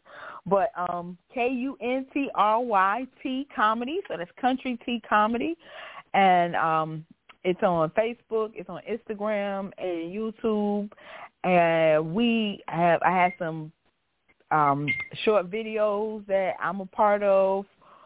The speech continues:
uh, as well as movies, documentary, Amazon Prime, Tubi T V. Uh, I got Yes,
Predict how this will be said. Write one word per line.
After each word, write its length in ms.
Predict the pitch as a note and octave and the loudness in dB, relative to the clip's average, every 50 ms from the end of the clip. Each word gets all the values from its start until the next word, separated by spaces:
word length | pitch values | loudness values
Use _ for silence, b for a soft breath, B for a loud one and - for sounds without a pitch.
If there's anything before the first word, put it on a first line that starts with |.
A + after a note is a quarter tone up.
| B B B B - - | B B B B -4 0
uh, 440 | D3+ D#3 C#3+ C#3+ C#3+ B2+ B2 A#2+ C#3 | 2 2 4 4 2 2 2 0 -2
as 80 | E3+ E3+ | -2 -4
well 340 | F3 F3 F3 F3 E3+ E3 - - | 0 2 2 4 4 4 2 2
as 380 | D3 D#3+ E3 E3 D#3+ D#3 D3+ D#3 D#3 _ - - _ - | 0 0 0 0 0 -2 -4 -6 -10 _ -20 -20 _ -10
movies, 640 | - F3 G3+ A3+ A3+ G#3+ G3 G#3+ G#3+ G#3 G#3 G#3 F#3+ E3+ | -4 0 0 2 2 2 2 2 2 2 2 0 0 2
documentary, 1200 | F3 F3 F3 F3+ - - E3+ E3+ G3 G#3+ A3 A3 G#3+ G#3+ G#3 G#3+ G#3+ G#3+ G#3 G3+ G3+ G3+ G#3 - - - - - - | 2 2 2 2 -2 -8 -8 -6 -4 -4 -4 -4 -4 -4 -4 -4 -4 -4 -4 -4 -6 -6 -8 -10 -12 -16 -14 -8 -4
Amazon 520 | D#3+ F3 F#3 F3+ F3+ F3+ E3 D#3+ D#3 E3+ | -4 -2 -2 -2 -2 0 0 0 0 -2
Prime, 720 | - - A#3+ A3 G#3+ G3+ G3+ G3+ G3+ G3 G3+ G3 G#3 G3+ - - - | -2 2 4 4 6 6 6 6 6 4 2 2 0 -2 -4 -4 -2
Tubi 360 | C#4 B3+ A#3 G#3 A3 G#3 - | -2 0 0 0 -2 -4 -2
T 220 | - B3 A3+ A3 | -2 0 0 0
V. 420 | G#3 G3 G#3+ A3 A3 A3 A3 A3+ A3 _ _ _ B B B B B B B B - | 0 -2 -2 0 0 2 0 0 -2 _ _ _ B B B B B B B B 2
Uh, 240 | - E3+ E3 D#3+ E3 | 4 4 4 4 4
I 40 | E3 | 4
got 220 | E3+ D#3+ C#3 D#3+ | 2 2 2 2
Yes, 380 | E3 E3+ G3 G#3 G#3+ G#3+ A3+ | 0 0 2 2 2 2 0